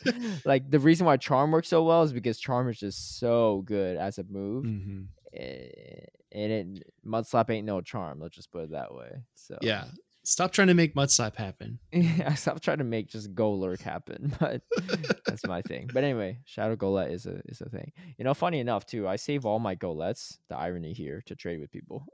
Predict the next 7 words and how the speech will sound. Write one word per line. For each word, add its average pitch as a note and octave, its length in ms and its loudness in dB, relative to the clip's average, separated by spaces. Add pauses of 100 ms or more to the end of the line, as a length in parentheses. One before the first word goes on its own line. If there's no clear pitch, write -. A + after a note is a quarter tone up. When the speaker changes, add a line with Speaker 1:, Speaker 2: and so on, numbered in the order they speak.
(140)
Speaker 2:
<laughs> - 160 6
So - 240 -4 (600)
Speaker 1:
No C#3+ 320 6
way. A#2+ 320 2
Speaker 2:
yeah, A#2+ 140 0
Speaker 1:
Okay. B2 300 4 (180)
Speaker 2:
yeah, G#2+ 280 -6